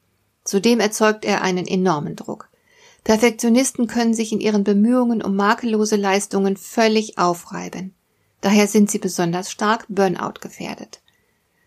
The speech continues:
Manche befreien sich von dem Druck, indem sie die Erledigung anspruchsvoller Aufgaben einfach hinausschieben.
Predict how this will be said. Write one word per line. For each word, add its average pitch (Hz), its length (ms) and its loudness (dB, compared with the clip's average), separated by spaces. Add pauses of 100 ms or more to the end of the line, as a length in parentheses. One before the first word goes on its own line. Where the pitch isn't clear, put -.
(160)
Manche 262 320 2
befreien 269 540 0
sich 220 220 -4
von 190 120 -8
dem 180 180 -6
Druck, 208 320 0 (560)
indem 277 300 4
sie 339 160 2
die 277 120 0
Erledigung 226 600 0
anspruchsvoller 202 800 -4
Aufgaben 180 580 -6
einfach 226 460 -4
hinausschieben. 185 920 -8